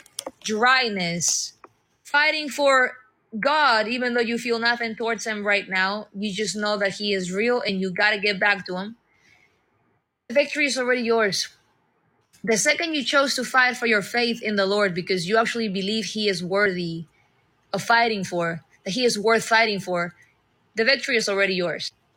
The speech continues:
See, you could have chosen to give up. "I don't feel the Lord. I feel nothing towards the Lord. I don't feel God anymore.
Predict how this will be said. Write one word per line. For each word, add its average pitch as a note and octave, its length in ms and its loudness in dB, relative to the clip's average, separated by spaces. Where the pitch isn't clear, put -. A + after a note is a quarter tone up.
See, A#3+ 280 0
you A3 280 -2
could - 140 -4
have B3+ 140 -4
chosen C4 640 0
to G3+ 720 -2
give C#4+ 180 0
up. - 300 2
"I D4+ 120 2
don't F4+ 160 -6
feel E4+ 180 -6
the E4 120 -4
Lord. E4+ 320 0
I A3+ 100 2
feel G3+ 180 -2
nothing C4 400 -2
towards D4+ 320 -4
the D4 100 -2
Lord. D4 460 0
I A3 80 2
don't C4+ 140 -2
feel D#4 160 -4
God D#4 160 4
anymore. G3+ 640 -2